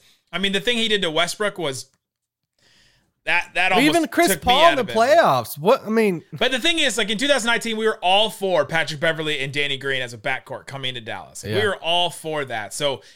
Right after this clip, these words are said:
Speaker 1: in the last two years, basically, you've completely changed on the Patrick Beverley front.
Speaker 2: It's just, I say completely changed as far as, like, trading for him. Once again, if he's for free and it's, like, a vet minimum contract after he's bought out,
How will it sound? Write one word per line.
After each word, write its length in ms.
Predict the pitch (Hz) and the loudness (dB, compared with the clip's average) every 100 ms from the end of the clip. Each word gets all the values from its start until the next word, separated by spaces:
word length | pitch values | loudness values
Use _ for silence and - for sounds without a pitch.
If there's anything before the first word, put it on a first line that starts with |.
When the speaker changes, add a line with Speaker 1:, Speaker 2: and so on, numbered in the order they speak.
| - | -6
Speaker 1:
in 100 | 165 | -2
the 100 | 151 | 0
last 340 | 160 190 - | 0 0 -2
two 120 | 226 | -2
years, 340 | 190 180 180 139 | 0 0 0 0
basically, 380 | 139 127 120 | -4 -4 -8
you've 200 | 117 139 | -8 -8
completely 480 | - 139 147 175 151 | -10 -10 -6 -6 -6
changed 420 | 131 156 139 123 | -6 -4 -4 -6
on 80 | 123 | -12
the 60 | 120 | -8
Patrick 340 | 110 120 - | -8 -8 -8
Beverley 260 | 131 113 101 | -12 -10 -14
front. 300 | - 78 - - | -18 -20 -18 -12
Speaker 2:
It's 180 | 131 | -10
just, 180 | - 156 - _ _ _ - - | -10 -12 -14 _ _ _ -4 0
I 80 | 180 | 4
say 220 | 196 240 | 6 6
completely 380 | 240 220 214 185 | 6 2 4 4
changed 260 | 143 180 160 | 4 2 2
as 100 | 131 | 2
far 140 | 160 | 2
as, 80 | 147 | 4
like, 160 | 123 - | 0 -2
trading 400 | - 131 123 117 | 0 2 2 -4
for 260 | 113 101 | -4 -6
him. 180 | 87 - - | -6 -10 -2
Once 220 | 156 160 | -2 0
again, 260 | 160 110 - | 0 -2 -2
if 180 | 110 | -6
he's 200 | 185 190 | -2 -2
for 160 | - 202 | 0 -2
free 540 | - - 131 107 92 - _ - | -2 0 2 2 -4 -12 _ -6
and 80 | 123 | -2
it's, 100 | 127 | 0
like, 180 | 127 | 0
a 60 | 117 | 0
vet 340 | 110 131 143 | 0 2 2
minimum 280 | 139 143 135 | 0 -2 -2
contract 540 | 123 110 113 113 107 107 | 0 -2 0 -2 -2 -4
after 100 | 113 | -6
he's 80 | |
bought 260 | 95 101 98 | -4 -2 -2
out, 340 | 90 80 - | -4 -10 -14